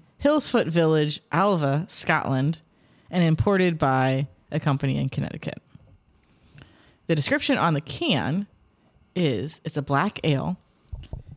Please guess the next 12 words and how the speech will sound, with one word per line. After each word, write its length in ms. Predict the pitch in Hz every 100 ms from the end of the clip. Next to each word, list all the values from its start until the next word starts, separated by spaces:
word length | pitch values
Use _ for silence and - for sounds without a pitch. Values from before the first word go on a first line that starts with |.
| -
It 140 | 180 -
is 200 | 151 147
six 280 | - 320 -
percent 420 | 160 151 135 - -
A 120 | 147
B 120 | 139
V 280 | 135 143 220 - _ - - _ _
and 260 | 156 139 -
is 260 | 143 131 175 - -
viscous, 840 | 143 170 233 - - 147 - - _ _
chocolatey, 720 | - - 160 160 143 - 160 - _ _
roasty, 720 | 240 254 277 269 - - 151